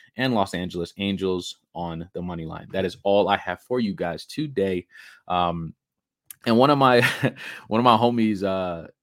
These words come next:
he wanted me to let you guys know to take a look at, uh, the Christian Braun props, um, right now for his points props going into game four.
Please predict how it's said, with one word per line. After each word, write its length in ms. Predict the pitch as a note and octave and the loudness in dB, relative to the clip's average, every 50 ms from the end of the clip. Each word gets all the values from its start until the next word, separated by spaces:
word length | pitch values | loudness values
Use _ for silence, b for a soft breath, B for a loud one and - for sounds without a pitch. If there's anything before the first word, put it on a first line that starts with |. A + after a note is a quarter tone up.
| _ _ | _ _
he 200 | _ - A#2+ A#2+ | _ -4 -4 -2
wanted 220 | A2+ A2+ A2+ A2+ | -2 -2 -2 0
me 120 | A2 G#2+ G2 | 0 0 -2
to 100 | F#2+ F#2 | -2 -2
let 260 | F#2+ G2 G2 - - | -2 -2 -2 -4 -6
you 80 | G#2 | -6
guys 320 | F#2 G2+ F#2+ F#2+ F#2 F2 F2 | -4 -2 -2 -2 -4 -6 -6
know 320 | F#2 F#2 F#2 F#2+ - C#3 - _ | -8 -8 -8 -8 -8 -10 -14 _
to 120 | - G2+ F2+ | -10 -10 -8
take 280 | - - G2+ G2+ G2 - | -4 -4 -4 -4 -4 -6
a 100 | - G2 | -8 -6
look 420 | F#2+ F2+ F#2 F#2 F2+ F2 - _ - _ b b b b b b b - | -6 -4 -4 -4 -4 -6 -8 _ -20 _ b b b b b b b -8
at, 260 | F#2+ F#2 F#2 F2+ F2 | -6 -4 -4 -4 -4
uh, 120 | F2 F2 | -6 -8
the 100 | E2+ E2+ | -10 -10
Christian 500 | - - C#3+ C3+ - - - B2+ A2 G2 | -8 -6 -6 -6 -6 -6 -6 -6 -6 -6
Braun 720 | E2 - F#2+ F#2+ G2+ G#2 G2+ F2 C2+ A#1 A1 - A#1 A1+ _ _ _ _ | -6 -6 -4 -2 0 0 0 -2 -6 -12 -18 -20 -20 -20 _ _ _ _
props, 640 | - - G2 F2 - - - - - - - - - | -2 -2 -2 -2 -2 -6 -16 -18 -16 -16 -16 -16 -12
um, 240 | - F2 F2 E2 E2+ | -10 -8 -8 -8 -6
right 180 | F2+ F#2 G2 D2 | -6 -6 -6 -6
now 180 | F#2 F#2 F2+ | -6 -8 -10
for 160 | - - F2 F#2 | -10 -10 -12 -12
his 120 | G2 - | -12 -14
points 560 | _ _ - - G#2+ G2 G2 - - - - _ b b b b - | _ _ -8 -4 -2 -2 -2 -2 -6 -14 -20 _ b b b b -4
props 520 | C3 - G2 F#2 F2+ - - - - - - _ _ - | 2 4 4 4 4 2 -2 -12 -14 -14 -16 _ _ -8
going 300 | F#2+ G2+ G2 G2 G2 F2 - | -6 -4 -4 -4 -6 -6 -8
into 460 | G2+ G2+ G2+ G2 G2 - - G2+ F#2 | -8 -8 -8 -8 -8 -8 -10 -10 -10
game 380 | E2+ D#2+ F#2 F2 E2+ E2+ D#2+ - _ _ | -8 -10 -10 -10 -10 -10 -12 -16 _ _
four. 340 | - B2+ C#3 C#3 C#3+ D3+ | -6 -4 -4 -4 -6 -8